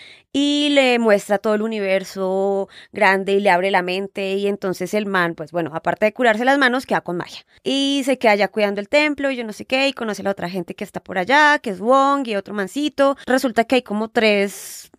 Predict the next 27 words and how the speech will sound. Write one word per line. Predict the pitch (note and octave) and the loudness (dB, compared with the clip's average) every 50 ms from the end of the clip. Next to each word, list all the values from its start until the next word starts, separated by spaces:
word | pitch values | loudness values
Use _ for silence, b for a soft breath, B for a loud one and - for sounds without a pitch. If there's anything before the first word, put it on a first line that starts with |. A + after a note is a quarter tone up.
| - - - - | -16 -16 -12 -8
como | - G#3 G#3+ G#3 G3+ G#3 F3 | -4 0 0 2 2 0 0
centros | F3 - A3 G3+ - G3+ G3+ F#3+ | 2 2 2 2 2 0 0 0
de | A3 | 0
energía | G#3+ A3+ A#3 A3 - A3 G#3 G3 F#3+ | 0 0 0 -2 0 2 2 2 2
que | - - | 2 -2
están | A3 - - F#3+ F3+ _ _ | -6 -4 -2 -4 -4 _ _
protegiendo | - G3+ F#3+ - G#3 G#3 G#3+ F3 E3 | -2 -2 0 0 0 0 0 0 0
la | F3 G#3 | 0 0
tierra, | G#3+ - F#3+ F#3+ - - - B B B | 0 0 -2 -2 -2 -4 -10 B B B
y | B A3 | B 0
uno | A#3 A#3 A3 G#3+ | 2 2 2 4
de | G#3+ G#3+ | 4 2
esos | A3 G#3 G#3 G3+ | 2 2 -2 -6
está | A3+ G#3+ - - F#3+ F3+ F3 F3+ F3 E3+ E3+ F#3 - _ - | -6 -6 -4 0 0 2 2 2 2 0 0 -2 -6 _ -10
en | - - G#3 G3+ G3 G3 G3+ G3+ G#3 G#3+ - | -4 -2 0 0 0 -2 -4 -6 -8 -10 -8
China, | - - C#4+ C4+ C4+ C4+ B3+ B3+ C4 B3+ | -6 -6 -4 -2 0 2 4 4 4 2
otro | A#3 - G#3 | 2 -2 -6
está | G3+ - - | -8 -4 -4
en | F#3+ G3+ | -2 0
Londres | A3+ A#3+ A#3+ A#3 A#3+ A#3+ A#3 - | 0 0 0 0 -4 -4 -4 -4
y | |
el | G#3+ G3+ | -4 -4
otro | F#3+ - F3+ | -4 -4 -6
está | F3+ - G3+ | -4 -2 -2
en | F#3+ | -2
Nueva | G#3 G#3 G#3 G3 | 0 2 2 2
York, | F#3 A#3 C4+ D4 D#4 - - | 4 4 2 2 2 -2 -10